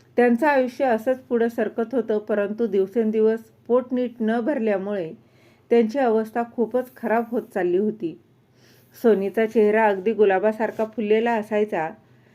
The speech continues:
ती त्यांच्या खानदानातील सर्वात सुंदर अशी मुलगी होती, पण काळाच्या थपडीने आणि भुकेने तिचा रंग आता सावळा झाला होता. तिचे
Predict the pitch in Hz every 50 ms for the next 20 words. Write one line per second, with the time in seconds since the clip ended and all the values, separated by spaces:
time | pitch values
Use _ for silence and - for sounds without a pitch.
0 | _ _ _ _ _ _ 262 277 247 285 269 262 247 247 285 277 277 - - 233
1 | 202 202 208 226 226 220 214 214 220 214 220 - 220 202 185 185 - - - 240
2 | 220 208 214 220 220 220 - 233 202 208 208 233 233 240 226 220 - 233 226 220
3 | 202 185 165 185 202 240 226 226 - 180 165 - - - - 202 185 196 - 196
4 | 175 175 185 196 202 208 226 220 220 240 233 220 - 196 214 214 208 185 160 -
5 | - - _ _ _ _ _ _ _ _ _ _ _ - 208 226 240 254 233 202
6 | 233 214 - 233 240 233 226 190 180 185 - - _ - 226 220 233 226 220 220
7 | 220 220 220 233 233 220 220 226 226 220 - 240 196 185 190 208 226 233 240 269
8 | 240 208 185 190 208 190 - - 160 143 - - _ _ _ _ _ _ _ _
9 | - 214 208 - 226